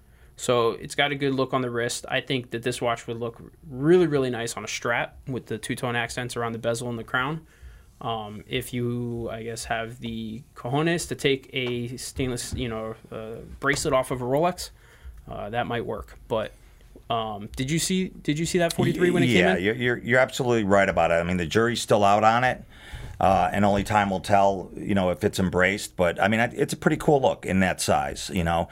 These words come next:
Speaker 2: Black's always in, and, uh, I, I think it's a great line extension for them. But, again, time will tell if, uh, if people embrace it and, and, uh, put it
Speaker 1: Yeah.
Speaker 2: on the wrist,
Speaker 1: So
Speaker 2: you know?
Speaker 1: this piece, I, I was, that piece, I was more surprised that I actually liked it 'cause I,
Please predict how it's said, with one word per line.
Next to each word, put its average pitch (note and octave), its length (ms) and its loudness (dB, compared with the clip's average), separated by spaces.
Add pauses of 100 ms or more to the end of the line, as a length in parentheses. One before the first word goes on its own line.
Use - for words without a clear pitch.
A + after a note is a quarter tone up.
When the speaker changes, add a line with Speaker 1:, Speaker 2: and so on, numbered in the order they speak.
(300)
Speaker 2:
Black's G2 340 6
always G2 380 4
in, G2 500 2
and, E2+ 360 0
uh, D#2 460 2
I, - 260 -2
I F2 40 0
think A#2 200 -4
it's D#2 120 -6
a F#2+ 40 -2
great F#2 260 0
line F2 220 2
extension F2+ 480 0
for F2 140 0
them. F2 220 4
But, E2 240 0
again, D#2+ 460 0
time E2+ 260 -2
will D2+ 80 -4
tell D#2+ 340 0
if, C#2+ 240 -8
uh, D2 200 2 (400)
if - 140 -8
people F#2+ 260 0
embrace E2 400 0
it E2+ 100 0
and, D2+ 320 -4
and, D2+ 300 -2
uh, D2 320 0 (640)
put F2+ 160 2
it E2+ 40 4
Speaker 1:
Yeah. E2 80 6
Speaker 2:
on F2+ 60 0
the E2 120 0
wrist, - 360 0 (300)
Speaker 1:
So C3+ 180 2
Speaker 2:
you B2+ 60 2
know? G2+ 140 -4 (120)
Speaker 1:
this E3 160 0
piece, E3+ 260 0
I, C#3+ 300 2
I C3 120 0
was, C3+ 360 -2
that D3+ 260 2
piece, C#3 260 -2
I B2+ 60 4
was A#2 120 0
more B2+ 180 0
surprised B2 480 -2
that A2+ 100 -2
I G#2+ 100 -2
actually A#2 340 -6
liked A2+ 260 -4
it C#3+ 180 0
'cause A#2 140 -14
I, A2 220 -8